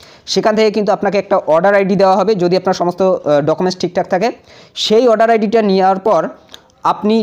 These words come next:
ডিলারের কাছে যাবেন, যে যন্ত্রটার জন্য আপনি আবেদন করেছেন সেই যন্ত্রটা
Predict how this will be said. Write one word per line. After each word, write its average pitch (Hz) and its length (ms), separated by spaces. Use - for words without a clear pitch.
ডিলারের 202 360
কাছে 202 220
যাবেন, 196 260
যে 190 200
যন্ত্রটার 196 460
জন্য 196 180
আপনি 180 260
আবেদন 175 300
করেছেন 190 340
সেই 180 220
যন্ত্রটা 175 400